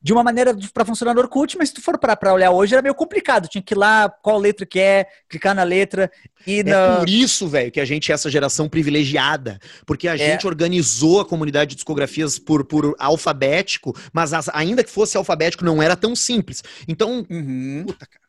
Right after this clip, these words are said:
Speaker 2: eu me lembro das
Speaker 1: E agora
Speaker 2: comunidades.
Speaker 1: tu abre o Spotify, procura, tá aqui, dá play, plum.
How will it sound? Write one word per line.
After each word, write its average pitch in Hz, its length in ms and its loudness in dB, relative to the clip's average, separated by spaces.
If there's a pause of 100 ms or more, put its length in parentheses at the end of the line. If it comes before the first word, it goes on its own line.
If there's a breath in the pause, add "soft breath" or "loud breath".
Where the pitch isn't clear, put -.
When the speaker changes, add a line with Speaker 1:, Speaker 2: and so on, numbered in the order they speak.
(240)
Speaker 2:
eu 147 100 -4
me 165 80 0
lembro 156 220 0
das - 100 -12
Speaker 1:
E 151 160 -2
agora 185 240 4
Speaker 2:
comunidades. - 40 -2
Speaker 1:
tu 262 60 4
abre 254 120 2
o - 40 -6
Spotify, 262 400 0
procura, 269 380 0
tá 285 100 0
aqui, 254 200 -4
dá 262 100 4
play, 233 260 0
plum. 196 560 -4